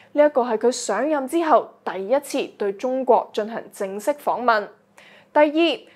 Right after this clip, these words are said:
佢係我哋二十大之後第一位訪華嘅西方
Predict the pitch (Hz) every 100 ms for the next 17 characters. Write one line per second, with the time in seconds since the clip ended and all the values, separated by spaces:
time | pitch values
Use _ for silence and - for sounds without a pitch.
0 | _ 254 277 262 233 220 277 269 226 247
1 | 247 247 240 240 370 330 233 - - 220
2 | 311 269 247 247 - 175 269 196 165 220
3 | - - 247 254 254 262 254